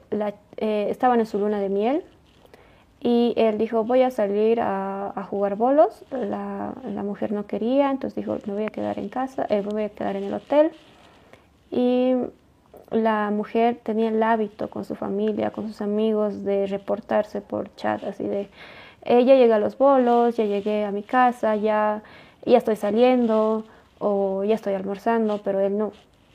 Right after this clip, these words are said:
Entonces, él se dedicó a jugar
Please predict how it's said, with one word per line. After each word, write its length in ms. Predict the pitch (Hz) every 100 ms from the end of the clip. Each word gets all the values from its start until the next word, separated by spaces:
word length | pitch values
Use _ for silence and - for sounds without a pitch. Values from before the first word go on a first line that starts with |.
| _ _ _ _ -
Entonces, 920 | 220 202 202 208 208 208 - 220 214 -
él 160 | 233
se 100 | 220
dedicó 300 | 208 208 -
a 40 | 226
jugar 420 | 269 269 208 320